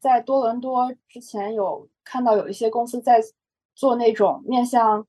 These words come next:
呃，低幼儿童的系列剧，那种确实相对来说工作是比较轻松的，因为它的画面，呃，并没有太多风格上推敲，都是比较固化的。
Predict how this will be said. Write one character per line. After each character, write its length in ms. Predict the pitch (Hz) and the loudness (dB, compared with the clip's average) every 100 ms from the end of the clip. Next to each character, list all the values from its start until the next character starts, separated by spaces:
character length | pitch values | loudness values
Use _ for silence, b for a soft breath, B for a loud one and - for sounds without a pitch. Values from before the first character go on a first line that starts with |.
| _ _ _ - | _ _ _ -4
呃， 240 | 190 185 | -2 -2
低 240 | 190 262 269 | -2 -2 4
幼 220 | 277 208 | 6 6
儿 200 | 151 185 | 2 0
童 280 | - 185 - | -6 -16 -12
的 300 | 190 180 - | -10 -10 -12
系 240 | - 294 | -10 -4
列 180 | 269 262 | 0 0
剧， 360 | 233 - 285 175 262 | 0 -2 0 2 4
那 180 | 311 | 4
种 320 | 220 180 135 151 | 4 0 0 -8
确 220 | - 269 | -2 -2
实 240 | - 196 | 0 -4
相 280 | 208 226 214 | -2 -2 -2
对 160 | 226 196 | 0 0
来 200 | 165 190 | 0 -4
说 380 | - 190 196 _ _ _ _ - | -4 -4 -4 _ _ _ _ -6
工 160 | 220 | -4
作 160 | 220 214 | 0 -2
是 140 | 208 | -2
比 100 | 185 | -2
较 180 | 208 165 | 0 0
轻 300 | 214 - 202 | -2 -10 -10
松 220 | 202 196 | -6 -6
的， 100 | 202 | -6
因 160 | 175 254 | -6 -4
为 260 | 254 226 _ _ _ - | -2 -4 _ _ _ -4
它 100 | 269 | -2
的 120 | 247 | -2
画 260 | - 269 | 2 2
面， 540 | 247 269 247 196 143 - _ _ _ - | 2 0 -2 -4 -8 -16 _ _ _ -10
呃， 360 | 190 185 185 185 _ _ - | -8 -6 -8 -12 _ _ 0
并 160 | 302 | 2
没 120 | 214 | 4
有 160 | 226 214 | 4 4
太 200 | - 240 | 4 2
多 200 | 226 220 | 4 0
风 200 | 226 240 | 2 2
格 140 | 208 | 2
上 180 | 220 202 | 2 0
推 220 | 202 214 | 0 -2
敲， 240 | 214 220 214 | 0 0 -2
都 100 | 220 | -2
是 120 | 233 | -8
比 120 | 208 | -2
较 160 | 226 320 | 0 2
固 240 | - 240 | 2 0
化 240 | 214 190 | 2 0
的。 140 | 139 | 0